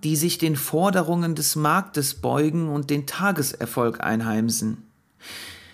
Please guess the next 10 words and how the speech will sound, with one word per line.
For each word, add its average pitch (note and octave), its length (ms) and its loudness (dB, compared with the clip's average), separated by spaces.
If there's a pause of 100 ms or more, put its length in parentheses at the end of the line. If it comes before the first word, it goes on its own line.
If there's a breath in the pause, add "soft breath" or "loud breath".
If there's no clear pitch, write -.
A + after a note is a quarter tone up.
(440 loud breath)
Sie D3 220 6
erliegen G3 600 4
der D3+ 320 4
handwerksmäßigen D#3 1080 2
Schablone C#3+ 720 4
oder A#2 240 2
der A#2+ 220 2
Sklaverei C3 760 2
der C#3 240 2
Tagessensation. A#2+ 1500 0